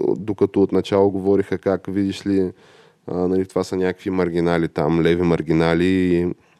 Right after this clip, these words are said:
нали, демократите ще успеят да си опекат работа така, че да ги наистина действително маргинализират и да не им се мешат тия в политиките,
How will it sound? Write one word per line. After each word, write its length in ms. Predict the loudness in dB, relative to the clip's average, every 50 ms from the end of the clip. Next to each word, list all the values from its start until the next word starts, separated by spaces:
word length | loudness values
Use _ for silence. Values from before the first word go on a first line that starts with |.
| _ _ _ _ _ _ _ _ _ _ _ -14 -8
нали, 180 | -4 -4 -4
демократите 560 | -2 -2 -4 -4 -4 -4 -4 -4 -4 -4 -10 -10
ще 120 | -8 -10
успеят 280 | -12 -8 -4 -2 -2 -2
да 40 |
си 120 | -2 -4 -6
опекат 360 | -6 -6 -6 -4 -4 -4 0
работа 320 | 0 0 0 0 -2 -10
така, 260 | -14 -10 -6 -4 -4 -4
че 140 | -4 -4
да 80 | -4 -4
ги 220 | -4 -4 -6 -6 -6 _ -20 -20 -20 -20 -20 -20 _ _ _ -12 -6
наистина 400 | -2 0 0 0 -2 -2 -2 0
действително 380 | 2 0 0 0 0 0 2 2
маргинализират 880 | 2 2 0 0 -2 -2 -2 -2 -4 -4 -4 -2 -2 -2 -2 -4 -4
и 120 | -4 -4 -4
да 340 | -6 -8 -8 -4 0 2 4
не 60 | 4
им 140 | 4 2 0
се 300 | 0 0 0 2 2 2
мешат 360 | 2 2 2 0 -2 -6 -6
тия 280 | -2 0 2 2 2
в 60 | 0 -2
политиките, 760 | -6 -8 -6 -6 -10 -14 -14 -12 -8 -4 -2 -2 0 -2